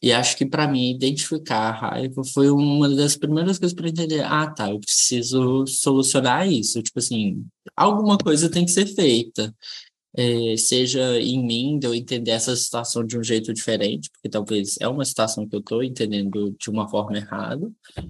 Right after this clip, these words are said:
é, mas talvez eu precise envolver o outro pra eu entender isso, assim, né? Eu só vou entender se eu falar, olha, eu senti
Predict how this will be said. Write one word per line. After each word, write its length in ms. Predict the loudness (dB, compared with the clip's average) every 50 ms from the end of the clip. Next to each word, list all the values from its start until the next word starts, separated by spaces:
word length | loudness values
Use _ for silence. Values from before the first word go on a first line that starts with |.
| -14 -16 -18 -18 _ _ _ _ _
é, 480 | 2 4 4 4 4 4 4 2 2 2
mas 580 | 2 2 2 2 4 4 4 4 2 0 -2 -8 _ _
talvez 400 | 2 2 4 4 4 2 4 4
eu 80 | 2 2
precise 400 | 2 0 2 2 2 2 2 2
envolver 360 | 2 2 0 0 2 2 2 2
o 260 | 2 0 0 -2 -2
outro 460 | 0 0 0 -2 -2 -4 -8 -8 -8
pra 160 | -2 0 0 2
eu 60 | 2
entender 340 | 0 0 0 0 0 2 2
isso, 320 | 0 0 -2 -4 -4 -6 -6
assim, 280 | -6 -6 -6 -6 -6
né? 160 | -6 -4 -4 -2
Eu 100 | -2 0
só 160 | 0 0 0
vou 120 | 0 0 -2
entender 420 | 0 0 0 0 2 2 2 2
se 100 | 2 2
eu 100 | 0 2
falar, 440 | 2 0 0 2 2 2 0 0 0 0
olha, 220 | 0 0 0 0
eu 80 | 0 -2
senti 580 | -2 -2 -2 -2 -4 -2 -2 -2 -4 -2 -2